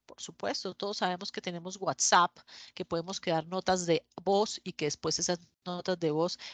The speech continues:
podemos abrir el WhatsApp aquí en línea y yo puedo descargar la nota de voz, ¿cierto?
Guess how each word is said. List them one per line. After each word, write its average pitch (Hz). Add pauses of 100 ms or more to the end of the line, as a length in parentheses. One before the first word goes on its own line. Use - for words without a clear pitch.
podemos 160
abrir 156
el 170
WhatsApp -
aquí 180
en 202
línea 180
y 175
yo 156
puedo 175
descargar 165 (760)
la 147
nota 147
de 160
voz, 233
¿cierto? -